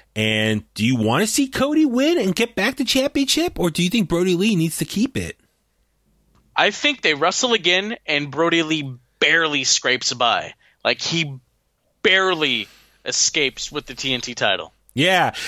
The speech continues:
Speaker 1: So I, I like what you said, though, as far as, okay,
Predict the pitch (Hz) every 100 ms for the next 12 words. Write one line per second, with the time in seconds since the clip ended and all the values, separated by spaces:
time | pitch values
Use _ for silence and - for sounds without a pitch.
0 | - - - 175 165 160 160 147 160 180
1 | 233 196 165 - 170 147 120 110 - 113
2 | 113 104 104 113 110 123 104 98